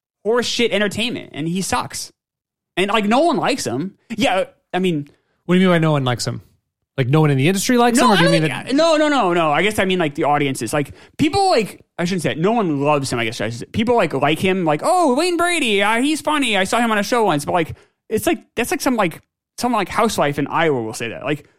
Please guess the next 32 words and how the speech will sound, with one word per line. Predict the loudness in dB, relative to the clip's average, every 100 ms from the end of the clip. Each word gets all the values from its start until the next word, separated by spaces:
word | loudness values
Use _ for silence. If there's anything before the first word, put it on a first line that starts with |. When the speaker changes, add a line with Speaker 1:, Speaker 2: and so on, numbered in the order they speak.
| -2
Speaker 1:
no | 2 2
one | 4
who | 2
actually, | 2 2 0
like, | 0
cares | 0 0 0
about | 0
what | -2
they're | -2
sitting | -2 -2 0
down | 0 0
and | 0
watching | -2 -2 -4 -6 _ _ _ _ _ _ _ _
chooses | -2 0 0
to | 0
watch | 0 0
Wayne | -2
Brady. | 0 2
Wayne | 2
Brady's | 2 2
like, | 0 -2 -2
like, | 0 2
uh, | 2 2 0 -4 _ -6
like, | -6 -6 -20 _ _ _ _ _ _ -14
something | -4 -2 0 0
like | -2
a | -4
quick | -2 -2
Speaker 2:
You |
settle | 2 2 2
Speaker 1:
snack. | 4
Speaker 2:
for? | 2 2